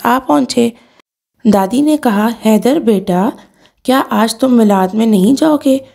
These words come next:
आज इमाम हुसैन अलैहिस्सलाम की विलादत का जश्न होगा। बीबी फातिमा के बारे में हम कल सुन लेंगे।"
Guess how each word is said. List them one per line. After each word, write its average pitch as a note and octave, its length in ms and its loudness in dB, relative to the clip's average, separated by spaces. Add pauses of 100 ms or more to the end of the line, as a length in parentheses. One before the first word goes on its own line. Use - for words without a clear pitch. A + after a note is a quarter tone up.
(360)
आज G#3+ 320 -2
इमाम G#3+ 320 0
हुसैन A#3 480 0
अलैहिस्सलाम G3+ 760 0
की B3+ 140 -4
विलादत F#3+ 480 -2
का C4+ 160 -2
जश्न C4 420 0
होगा। A#3 480 0 (680)
बीबी A3 280 4
फातिमा A#3 460 -2
के G3 160 -4
बारे F3+ 320 0
में A3 180 0
हम A3+ 420 -2
कल E4+ 180 -2
सुन C#4+ 220 0
लेंगे।" G3+ 600 0